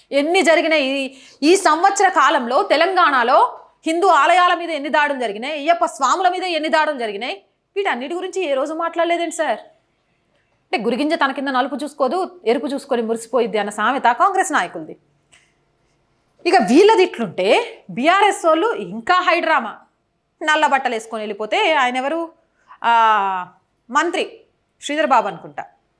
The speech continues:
అయ్యప్ప స్వాములట. అయ్యప్ప స్వామి మాలధారణ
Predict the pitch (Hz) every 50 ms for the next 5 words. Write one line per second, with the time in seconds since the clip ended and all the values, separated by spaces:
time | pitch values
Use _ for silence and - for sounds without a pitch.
0 | _ _ _ _ - 285 339 392 415 403 381 - 294 254 214 196 180 170 170 -
1 | 214 269 302 427 440 440 427 427 427 403 370 349 359 330 294 294 302 320 339 285
2 | 330 320 330 320